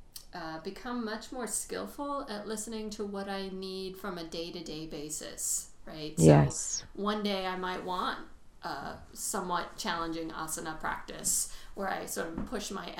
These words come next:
Speaker 1: edge and learn a new arm balance. And then right now I'm so busy that honestly,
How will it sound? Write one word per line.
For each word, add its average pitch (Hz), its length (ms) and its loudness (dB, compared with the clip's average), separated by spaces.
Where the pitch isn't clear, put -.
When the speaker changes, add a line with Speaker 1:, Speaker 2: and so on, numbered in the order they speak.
Speaker 1:
edge 180 140 -6
and 175 180 -4
learn 180 200 -2
a 175 60 -2
new 175 200 -4
arm 180 260 0
balance. 165 540 -2
And 175 180 -4
then 180 300 -4
right 190 220 0
now 202 300 6
I'm 185 160 2
so 185 160 2
busy 190 320 2
that 175 120 0
honestly, 214 580 0